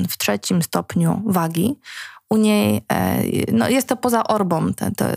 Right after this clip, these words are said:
to jest za daleko, ale u niej ta, ten archetyp wagi, jak zresztą wspomnieliśmy, jest też bardzo mocny, bo mamy Słońce, węzeł północny, ascendent w wadze. Tak samo w horoskopie TikToka Wenus w Skorpionie,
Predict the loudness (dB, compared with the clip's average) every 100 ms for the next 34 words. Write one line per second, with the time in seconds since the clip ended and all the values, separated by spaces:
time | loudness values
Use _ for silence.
0 | -2 0 0 2 2 2 0 0 0 0
1 | 0 2 4 4 2 0 0 0 2 2
2 | 2 0 0 0 0 0 -2 -4 _ _
3 | -2 0 0 0 0 -2 0 2 4 2
4 | 2 0 0 0 0 0 0 2 2 0
5 | -2 0 2 2 2 0 0 0 2 2
6 | 2 2 0 2 2 2 0 -2 -2 -6
7 | -12 -12 -8 -4 -2 2 2 2 2 0
8 | -2 0 0 0 0 0 0 -2 -4 -12
9 | -12 -12 -6 0 2 2 2 0 0 -4
10 | -2 0 0 -2 -4 -6 -2 -2 0 0
11 | -2 -2 0 2 4 2 -2 -6 -4 -2
12 | -2 0 4 4 4 0